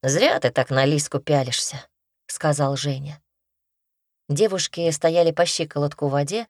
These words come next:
Егор с Максимом плавали недалеко от берега в холодной воде, а двое парней лежали на каменистом берегу и смотрели на загорелые девичьи спины.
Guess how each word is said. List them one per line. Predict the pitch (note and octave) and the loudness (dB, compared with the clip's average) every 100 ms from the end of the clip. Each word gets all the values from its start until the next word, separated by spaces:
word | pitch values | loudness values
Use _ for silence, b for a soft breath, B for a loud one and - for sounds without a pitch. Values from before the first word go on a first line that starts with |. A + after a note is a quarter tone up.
| _ _ - | _ _ -8
Егор | C#3+ E3 F#3 G3 | 0 2 4 4
с | D3+ | 4
Максимом | D#3+ D#3 - F3+ E3+ D#3 | 0 0 -4 0 0 0
плавали | E3+ A#3 G#3 D3+ | -2 -2 0 0
недалеко | C#3+ C#3+ D3+ D3 D3+ | 2 2 2 2 0
от | - C#3+ | 2 0
берега | C3+ D3+ C#3+ C3+ | 0 0 0 -2
в | C3+ | -2
холодной | D#3+ D#3 C#3+ D3 | 0 0 0 2
воде, | C#3+ D3 C#3+ C3+ _ _ _ _ _ - | 2 2 0 -2 _ _ _ _ _ -2
а | C#3 | 0
двое | C#3+ C#4 C4 | 4 6 6
парней | - G3 G#3 A#3+ | 6 2 2 -2
лежали | F#3+ F3 F3+ A3 | -2 -2 -2 -4
на | F3+ D#3+ | -4 -4
каменистом | E3 E3 F#3 G3 - D#3+ | -4 -6 -6 -8 -6 -6
берегу | E3 E3 G3+ C4 | -6 -6 -8 -6
и | D#3+ | -6
смотрели | D3+ D#3 D3+ B2+ C3 G2+ | -4 -6 -6 -8 -6 -6
на | |
загорелые | D3+ D#3 D#3 F3 F#3 D#3 | -6 -4 -4 -4 -4 -4
девичьи | C#3+ E3+ D#3+ D3 D3 | -4 -4 -4 -4 -4
спины. | C#3+ - F#3+ E3+ C#3 | -6 -8 -10 -8 -8